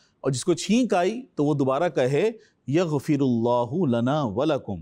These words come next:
یقیناً یہ چار باتیں آپ نے بھی یاد کر لی ہوں گی، اور جو یہاں حاضرین ہیں ہم ان سے بھی سنتے ہیں، دیکھتے ہیں کون ہمیں یہ باتیں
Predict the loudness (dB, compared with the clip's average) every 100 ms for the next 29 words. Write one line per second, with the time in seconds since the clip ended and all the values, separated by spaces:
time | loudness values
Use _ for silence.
0 | -8 -4 -2 0 0 0 0 -2 0 0
1 | 0 -2 0 0 0 -2 0 2 0 0
2 | -2 0 0 0 -2 -4 _ _ -4 0
3 | 2 2 0 0 0 0 2 2 2 0
4 | -4 -4 -2 0 -2 -2 -2 -2 -2 0
5 | 0 -2 -10 _ -8 -2 -2 0 -2 -2
6 | 0 2 2 2 0 0 0 0 -2